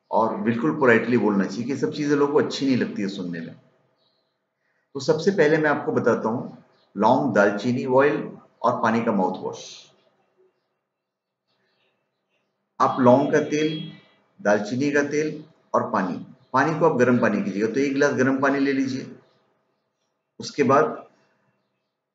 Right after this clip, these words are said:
दो तीन बूंद लौंग के तेल और दालचीनी के दो तीन बूंद तेल डालने हैं,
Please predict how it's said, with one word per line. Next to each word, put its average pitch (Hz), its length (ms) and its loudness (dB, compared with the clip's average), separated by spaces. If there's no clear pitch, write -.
दो 123 140 0
तीन 151 280 0
बूंद 143 420 0
लौंग 117 340 4
के 139 100 -2
तेल 147 380 -2
और 104 140 0
दालचीनी 117 480 2
के 131 100 -2
दो 117 160 -2
तीन 117 220 2
बूंद 117 220 2
तेल 92 180 -2
डालने 82 280 -2
हैं, - 300 -14